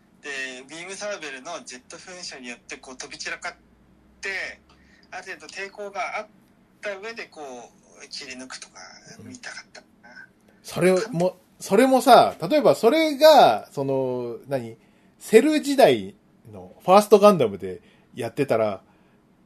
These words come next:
Speaker 2: うん、テンポ悪いってなったと思うんだよ。
Speaker 1: あー、わかる。そうだよな。
Speaker 2: そう、そういうことでしょ？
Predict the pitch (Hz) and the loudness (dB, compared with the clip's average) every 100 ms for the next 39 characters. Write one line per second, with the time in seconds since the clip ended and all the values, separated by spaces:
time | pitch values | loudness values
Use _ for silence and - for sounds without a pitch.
0 | _ _ _ _ _ _ _ _ _ _ | _ _ _ _ _ _ _ _ _ _
1 | _ _ _ 127 117 - - 131 120 107 | _ _ _ -20 -20 -18 -12 -8 -2 -2
2 | 160 147 110 113 - 98 107 113 95 110 | -2 -6 -8 -8 -8 -8 -8 -8 -10 -16
3 | - - - _ _ _ _ _ _ _ | -20 -20 -20 _ _ _ _ _ _ _
4 | - 131 147 147 - - - - 196 202 | -10 -6 -6 -8 -8 -8 -10 -10 -12 -8
5 | 190 160 143 - 135 139 123 107 98 165 | -8 -8 -12 -14 -8 -4 -4 -6 -4 2
6 | 180 180 180 113 - 104 | 4 4 0 -4 -6 -12